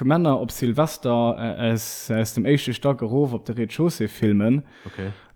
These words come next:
Speaker 1: Ähm, wo ein, ein anderer Mann, äh, unten ohne ist.
Speaker 2: <laughs> Unten?
Speaker 1: An sich,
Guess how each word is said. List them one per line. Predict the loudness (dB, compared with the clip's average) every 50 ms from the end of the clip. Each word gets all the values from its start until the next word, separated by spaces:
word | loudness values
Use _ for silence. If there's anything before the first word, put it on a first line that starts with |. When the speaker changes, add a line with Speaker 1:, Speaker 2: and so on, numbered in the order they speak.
| _ _ 4
Speaker 1:
Ähm, | 4 6 6 6 6 8 8 8 6 6 4 2
wo | -2 -2 0 0 0 0 0
ein, | 2 2 4 4 4 2 2
ein | 2 0 2
anderer | 2 4 2 2 2 2 4 4
Mann, | 6 6 6 6 6 4 4 2 0 -4 -8 _ _ _ _ _ _ _ _
äh, | -12 -10 -6
unten | 0 2 2 2 2 2 0 2
ohne | 2 4 4 4 4 4 2 2
ist. | 0 0 -2 -8 -14 -16 -14 _
Speaker 2:
<laughs> | -8 -8 -8 -10 -18 _ _ _ _ _ _ _ _ -8
Unten? | -4 -4 -2 2
Speaker 1:
An | 2 4 4
sich, | 4 2 2 0 0 -4 -10